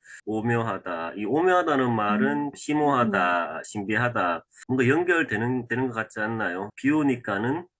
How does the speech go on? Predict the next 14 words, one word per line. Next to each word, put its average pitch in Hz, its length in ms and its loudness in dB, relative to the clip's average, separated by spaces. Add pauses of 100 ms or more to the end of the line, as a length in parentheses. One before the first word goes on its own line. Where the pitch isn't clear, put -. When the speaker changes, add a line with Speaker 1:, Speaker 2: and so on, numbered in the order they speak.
Speaker 1:
우리가 202 480 0
Speaker 2:
어. 196 280 2 (100)
Speaker 1:
예상하지 117 560 -2
못한 107 380 -4
무엇이든 127 680 0 (320)
담을 123 280 0
수 113 160 -8
있는 107 180 0
어떤 101 400 -2
무한한 107 380 0
가능성과 120 840 -2
잠재력을 113 720 -2 (220)
암시하는 117 880 -2
거죠. - 320 -8